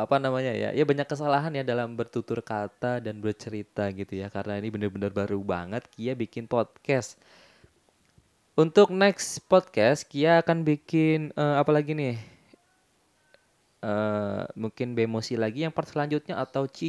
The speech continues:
J R, Cinta Jarak Jauh ya. Kita lihat aja ya.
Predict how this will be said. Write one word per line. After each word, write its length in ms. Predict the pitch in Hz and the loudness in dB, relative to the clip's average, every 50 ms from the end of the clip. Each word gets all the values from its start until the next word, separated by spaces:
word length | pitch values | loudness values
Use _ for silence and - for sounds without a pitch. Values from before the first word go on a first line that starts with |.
| 156 151 | -6 -6
J 160 | - 175 - | -6 -6 -2
R, 400 | - 110 98 92 98 98 107 104 | 0 2 2 2 0 -4 -6 -10
Cinta 320 | - 131 123 110 110 110 | -12 -10 -8 -6 -4 -2
Jarak 240 | 117 110 110 110 120 | -2 -2 -2 -2 -4
Jauh 320 | 123 120 107 98 92 - - - | -2 -2 -2 -2 -2 -4 -6 -6
ya. 160 | 98 101 110 - _ _ - - - - - - _ _ _ _ _ _ - | -6 -6 -8 -10 _ _ -20 -20 -20 -20 -20 -20 _ _ _ _ _ _ -14
Kita 560 | - 143 - 160 165 175 175 175 170 170 170 156 139 - - - - - - - - - - | -14 -2 4 6 8 10 10 12 12 10 10 8 4 -2 -12 -16 -18 -20 -20 -20 -10 -2 2
lihat 240 | 123 123 - - | 2 2 2 2
aja 160 | 107 107 110 101 | 0 -2 0 0
ya. 240 | 98 110 143 151 | 2 2 0 0